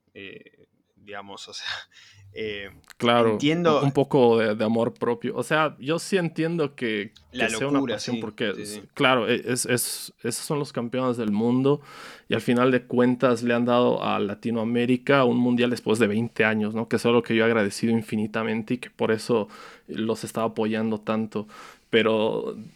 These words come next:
Speaker 2: ya, es, mm, digamos que no es un partido de exhibición en el que han venido después de ser campeones y ahí, ahí hazles, eh, el reconocimiento que quieras. Pero fuera de eso, de, de apoyar o no, había gente que pitaba a Bolivia, o sea, bolivianos que pitaban a Bolivia cuando hacían una falta.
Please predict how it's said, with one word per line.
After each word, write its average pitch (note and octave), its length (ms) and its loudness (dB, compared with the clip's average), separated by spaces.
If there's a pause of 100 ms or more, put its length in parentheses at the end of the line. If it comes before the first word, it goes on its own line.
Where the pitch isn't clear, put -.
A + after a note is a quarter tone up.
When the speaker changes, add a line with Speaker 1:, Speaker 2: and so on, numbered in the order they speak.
(120)
Speaker 2:
ya, A#2 840 2
es, A2 200 -8
mm, B2 320 -4 (100)
digamos B2+ 380 0
que E3+ 80 2
no D3+ 80 4
es C#3+ 80 0
un E3 120 6
partido D3 340 8
de C3 60 10
exhibición A2+ 640 2
en A#2+ 120 6
el G#2+ 120 0
que A#2 80 0
han A#2+ 160 4
venido A#2+ 380 2
después A2+ 320 -2
de A2+ 80 -6
ser A2+ 200 -6
campeones A#2+ 840 -2
y G#2+ 160 -2
ahí, A2+ 240 -4
ahí A#2+ 440 2
hazles, G#2 480 -2 (120)
eh, G2+ 280 -4 (380)
el A#2 140 -4
reconocimiento A2 760 -4
que G#2+ 120 -8
quieras. A2 300 -2
Pero A#2 360 2
fuera E3+ 320 6
de D3+ 140 8
eso, E3+ 200 2
de, C#3+ 140 6
de A2+ 120 4
apoyar A2 540 2
o B2+ 60 2
no, A#2 300 -2 (440)
había B2+ 280 2
gente E3+ 340 4
que G#2+ 100 -6
pitaba C3 540 6
a A2+ 40 10
Bolivia, A2 440 6
o G#2+ 60 4
sea, A2 160 4
bolivianos A#2+ 640 6
que B2+ 80 2
pitaban C3 500 6
a B2 40 6
Bolivia A#2+ 420 4
cuando A#2 240 2
hacían B2 340 2
una C#3 180 0
falta. G#2+ 540 0